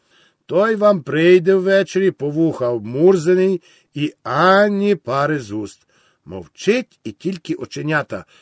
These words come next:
сині-присині та ще й кирпатий носик. А оченята розумні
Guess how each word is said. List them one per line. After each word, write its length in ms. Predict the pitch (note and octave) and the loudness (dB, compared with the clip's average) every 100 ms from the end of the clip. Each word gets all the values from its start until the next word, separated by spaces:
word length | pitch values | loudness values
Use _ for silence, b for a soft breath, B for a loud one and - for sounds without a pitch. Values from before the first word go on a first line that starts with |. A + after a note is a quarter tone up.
| b | b
сині-присині 1400 | - - - F#3+ A3 G#3 F#3+ F3 C3+ B2 - E3+ E3 C3+ | -20 -10 2 2 2 0 -2 -2 -4 -8 -4 -2 0 -4
та 160 | - A2+ | -8 -10
ще 220 | - D#3 | -6 -6
й 100 | D3+ b b | -6 b b
кирпатий 540 | A#2 G2+ B2 B2 A2+ | -12 -8 -8 -8 -8
носик. 520 | F#2 E2 - D2 - _ _ _ _ _ | -10 -14 -18 -20 -20 _ _ _ _ _
А 140 | - G#2+ | -10 -8
оченята 600 | G2+ G2+ F2+ C3 D3+ A#2 | -8 -10 -10 -10 -10 -10
розумні 680 | G2 D#2 D3+ C#4 C#3+ F2 | -12 -6 -4 -4 -6 -10